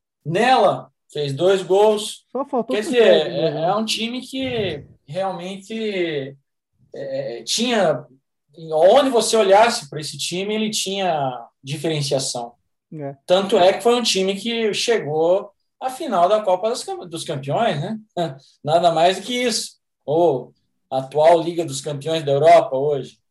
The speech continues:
Speaker 2: Pois é.
Speaker 1: É, enfim, é, era realmente um timaço, um timaço.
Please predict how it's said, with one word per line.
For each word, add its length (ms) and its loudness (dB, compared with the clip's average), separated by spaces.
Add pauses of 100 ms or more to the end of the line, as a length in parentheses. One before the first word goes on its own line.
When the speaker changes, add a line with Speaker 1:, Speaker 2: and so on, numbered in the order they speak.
(340)
Speaker 2:
Pois 300 -4
é. 100 -8
Speaker 1:
É, 320 -16
enfim, 500 -14
é, 320 -6
era 280 2
realmente 460 0
um 60 -4
timaço, 680 -8 (160)
um 80 -20
timaço. 640 -8